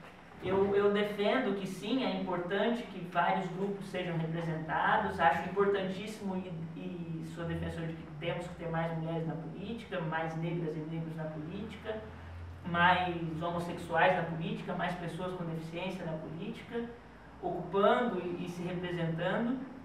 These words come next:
Mas é um desafio também entender que garantir direitos humanos, é, debater o racismo, debater a homofobia, debater o machismo,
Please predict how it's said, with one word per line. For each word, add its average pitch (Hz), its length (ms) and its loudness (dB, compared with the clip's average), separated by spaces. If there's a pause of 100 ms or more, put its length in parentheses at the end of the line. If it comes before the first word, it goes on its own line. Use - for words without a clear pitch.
(340)
Mas 208 240 6
é 233 80 8
um 254 80 4
desafio 254 520 4
também 240 640 0 (160)
entender 208 760 2
que 226 80 -4
garantir 208 460 4
direitos 269 440 2
humanos, 185 640 -2 (760)
é, 165 640 0 (100)
debater 190 400 8
o 247 40 6
racismo, 202 840 0
debater 180 420 6
a 220 40 4
homofobia, 196 840 0
debater 170 400 -2
o 202 60 2
machismo, 185 720 -2